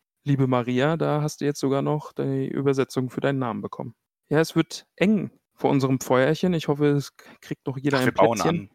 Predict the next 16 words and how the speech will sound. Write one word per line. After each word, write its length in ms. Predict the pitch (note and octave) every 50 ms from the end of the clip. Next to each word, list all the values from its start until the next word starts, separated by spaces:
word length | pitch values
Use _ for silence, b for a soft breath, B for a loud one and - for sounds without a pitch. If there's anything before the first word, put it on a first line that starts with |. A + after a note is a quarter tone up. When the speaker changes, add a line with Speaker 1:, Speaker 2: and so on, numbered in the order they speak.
| _ _ _ _ _ _
Speaker 2:
an. 240 | - C#3 - B2+ B2+
Speaker 1:
Wir 80 | C#3+
bauen 260 | C3 B2+ B2+ C3+ C3+ C3+
an. 220 | B2+ C3+ - - - _
Speaker 2:
<laughs> 40 |
Wir 100 | - -
stellen 220 | - - A#3 C#3 D3
einfach 180 | C3+ A2+ D#3+
so 80 | - A#2
eine 100 | A#2 A2
große 360 | - - C3 C3+ - C3+ G#2
Tafel 480 | - - F#2 E2 B2 C3+ - B2+ A2 G2+
vor 260 | - - A#2+ G2+ F#2
im 100 | F#2 G#2+
Kaminzimmer 800 | - A#2 G2+ F#2+ F#2+ G2 F#2+ - - G2+ G2 F#2+ F#2+ F#2+ F#2+ F#2+
und 340 | F#2 F#2 F#2 F#2 F2+ F#2 -